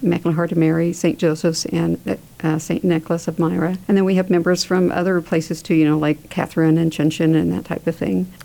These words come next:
We ask our, our churches, you know, if there's something you want done that we can do or we can help with, why, please do so. Like, for instance, leading the, the Stations of the Cross during Lent, we, we do that. We,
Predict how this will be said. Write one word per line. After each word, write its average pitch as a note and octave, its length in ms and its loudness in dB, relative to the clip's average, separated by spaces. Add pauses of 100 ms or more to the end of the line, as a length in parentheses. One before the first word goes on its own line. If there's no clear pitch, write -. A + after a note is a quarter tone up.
We F3+ 140 4
ask E3+ 280 0
our, E3 140 0 (120)
our D#3 360 2 (140)
churches, F3+ 500 -2
you E3+ 80 6
know, F#3 180 -2 (240)
if E3+ 120 -2
there's F3+ 180 0
something F3+ 360 2
you F3+ 100 4
want E3+ 240 0
done E3+ 260 2
that D#3+ 160 2
we D#3 120 4
can D#3+ 220 0
do D#3+ 280 4
or D3 80 0
we D3+ 140 4
can D#3 140 0
help D3 260 0
with, D#3 240 0
why, C#3+ 100 0
please D#3 520 0 (160)
do E3 180 2
so. D#3 280 0
Like, D#3 280 0
for - 120 -2
instance, D#3+ 360 -2
leading D#3+ 340 0
the, D#3+ 240 -2 (160)
the E3+ 260 -2
Stations D#3+ 400 0
of E3+ 100 0
the E3 60 0
Cross D#3+ 380 -4
during E3+ 320 0
Lent, E3 480 0
we, E3+ 140 0 (160)
we F3 100 -2
do E3 180 -2
that. D#3+ 460 -2 (140)
We, E3+ 140 0